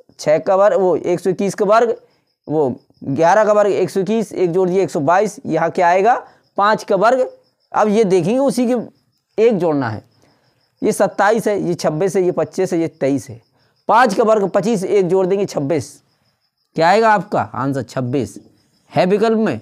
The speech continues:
है। पाँच का वर्ग पच्चीस, एक जोड़ना है, तीन, दो का वर्ग चार, एक जोड़ दिया, पाँच, तीन का वर्ग नौ, नौ, एक जोड़ दिया, इसी प्रकार से ये। अब ये देखते हैं ये क्या है, चार, सात, ग्यारह,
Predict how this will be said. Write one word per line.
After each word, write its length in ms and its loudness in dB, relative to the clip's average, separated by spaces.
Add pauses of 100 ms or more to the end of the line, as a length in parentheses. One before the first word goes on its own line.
(100)
है। 280 -8 (2000)
पाँच 280 2
का 80 0
वर्ग 280 2
पच्चीस, 400 -2
एक 300 2
जोड़ना 340 2
है, 140 0
तीन, 400 -2
दो 160 0
का 100 2
वर्ग 260 2
चार, 440 0
एक 280 -2
जोड़ 180 0
दिया, 140 0
पाँच, 300 0
तीन 240 -2
का 60 0
वर्ग 320 0 (800)
नौ, 280 2
नौ, 180 0
एक 280 -2
जोड़ 180 2
दिया, 180 0
इसी 220 -4
प्रकार 320 0
से 100 -4
ये। 180 -2 (160)
अब 140 2
ये 160 2
देखते 300 0
हैं 100 0
ये 100 0
क्या 180 0
है, 180 -8 (1700)
चार, 280 4
सात, 300 2
ग्यारह, 460 4